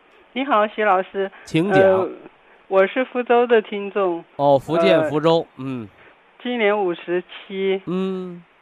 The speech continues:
Speaker 1: 呃，我那个，嗯，我听博一讲座，呃，有将近五年了。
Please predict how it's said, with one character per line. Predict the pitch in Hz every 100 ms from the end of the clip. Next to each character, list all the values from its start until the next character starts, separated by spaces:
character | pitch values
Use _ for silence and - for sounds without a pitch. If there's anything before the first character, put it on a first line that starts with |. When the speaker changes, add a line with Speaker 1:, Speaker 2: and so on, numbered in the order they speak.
| _
Speaker 1:
呃， | - 180 185
我 | 185 180 185 180 170 165 165
那 | 233 240 214
个， | 196 165 156 156 147 98 - -
嗯， | 156 160 160 151 147 147 147 147 _ _ -
我 | 170
听 | - 233 226
博 | 202
一 | 220 226
讲 | 220 151 143 - -
座， | 190 165 139 139 - - _
呃， | - 156 156 147 147 143
有 | 143 139 135
将 | 143 190 196
近 | 226 208
五 | 156 151
年 | 147 143
了。 | 151 160 151